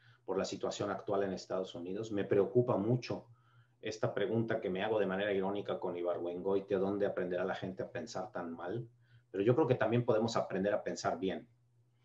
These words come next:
Eh, que eventos como este de la semana, eh, eh, organizado por la Universidad de Quebec en Montreal, permiten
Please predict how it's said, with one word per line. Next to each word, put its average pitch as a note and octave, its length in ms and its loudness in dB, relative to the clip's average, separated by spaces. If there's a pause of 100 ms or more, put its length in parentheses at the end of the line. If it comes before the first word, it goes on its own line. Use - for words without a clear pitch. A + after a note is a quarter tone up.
(380)
Eh, F2 460 -2
que G2+ 80 2
eventos G#2 340 2
como G2 260 0
este G#2+ 240 -2
de G#2 240 0
la F2+ 120 -4
semana, F#2 500 -4 (1040)
eh, F2+ 480 -6 (1000)
eh, - 600 -14
organizado G2 420 0
por F#2+ 140 2
la F#2+ 60 2
Universidad F#2+ 720 0
de G2 140 -2
Quebec F#2+ 280 0
en F#2+ 80 2
Montreal, F#2+ 540 2 (640)
permiten A2 720 4